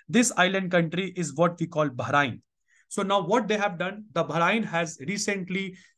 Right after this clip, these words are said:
launched a golden license. What is the golden license? My dear, this license is generally launched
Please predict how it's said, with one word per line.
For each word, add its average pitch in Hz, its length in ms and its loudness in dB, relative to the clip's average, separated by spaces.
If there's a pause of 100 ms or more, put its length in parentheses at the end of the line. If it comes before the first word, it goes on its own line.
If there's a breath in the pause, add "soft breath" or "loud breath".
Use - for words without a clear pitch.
launched 170 560 2 (280)
a 185 280 2 (140)
golden 175 520 4
license. 139 680 -6
What 170 180 4
is 196 100 -2
the 190 80 2
golden 175 380 2
license? 170 460 -6
My 170 160 2
dear, 185 200 0
this 175 260 -4
license 208 500 0
is 175 120 -4
generally 170 460 -2
launched 170 400 -6